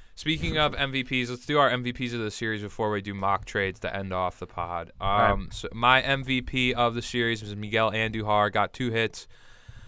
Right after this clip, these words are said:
Speaker 1: in the middle game. Um, hit three twenty-one since May eighteenth. The dude has looked good,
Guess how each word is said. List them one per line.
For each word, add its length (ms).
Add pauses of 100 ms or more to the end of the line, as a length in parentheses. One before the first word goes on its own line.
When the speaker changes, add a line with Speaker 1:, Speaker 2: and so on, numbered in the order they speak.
(260)
Speaker 1:
in 140
the 60
middle 260
game. 720
Um, 520 (280)
hit 240
three 200
twenty-one 720
since 680 (160)
May 260
eighteenth. 680
The 80
dude 240
has 140
looked 280 (260)
good, 400